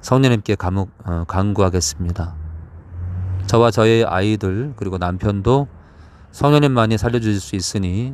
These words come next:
매일 기도하겠습니다. 감사하고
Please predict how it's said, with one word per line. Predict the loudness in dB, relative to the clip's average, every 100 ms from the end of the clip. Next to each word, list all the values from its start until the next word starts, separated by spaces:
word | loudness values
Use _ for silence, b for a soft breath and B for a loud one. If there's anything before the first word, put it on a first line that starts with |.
| -2
매일 | 0 0
기도하겠습니다. | -2 0 2 2 0 -4 -4 -2 -2 -4 -10 -18 -20 -20 -20 _ -20 -4
감사하고 | 0 2 2 0 0